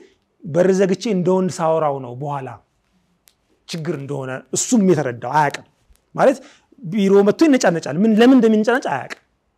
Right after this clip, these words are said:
ያ ማለት ምን ለማለት ፈልጌ ነው? ሰው ስንቀጥር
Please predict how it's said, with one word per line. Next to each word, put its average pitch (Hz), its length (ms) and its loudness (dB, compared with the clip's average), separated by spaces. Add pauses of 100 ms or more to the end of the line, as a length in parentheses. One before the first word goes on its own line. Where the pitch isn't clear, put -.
(1700)
ያ 175 180 0
ማለት 202 220 0
ምን 185 160 0
ለማለት 196 320 -2
ፈልጌ 190 300 -6 (100)
ነው? 269 120 -4 (1500)
ሰው 226 300 -4
ስንቀጥር 208 600 -6